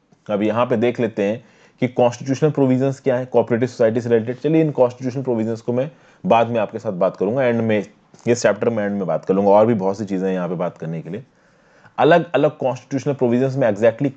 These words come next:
कहा क्या गया है उसके बारे में बात करेंगे। तो part nine B of the constitutions अलग अलग प्रोविजंस को किस हिसाब से डिफाइन करता है, ये देखते हैं। पहले बात करेंगे incorporation of cooperative societies को, और उससे पहले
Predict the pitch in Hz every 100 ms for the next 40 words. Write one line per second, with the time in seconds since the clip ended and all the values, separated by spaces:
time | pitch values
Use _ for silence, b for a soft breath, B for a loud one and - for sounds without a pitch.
0 | - 107 147 147 127 98 98 101 - 95
1 | 82 80 76 71 - 73 92 104 - 117
2 | 151 123 104 131 143 139 135 123 127 110
3 | 110 117 117 127 104 90 - 117 143 147
4 | 110 127 127 107 104 107 120 120 - 135
5 | 117 110 107 120 101 110 117 101 80 95
6 | 104 b b b - 107 76 65 - 65
7 | b b b b 135 175 156 143 143 147
8 | 151 117 107 98 95 - 98 - 82 80
9 | 78 - 76 76 - 92 98 135 - -
10 | 202 156 107 95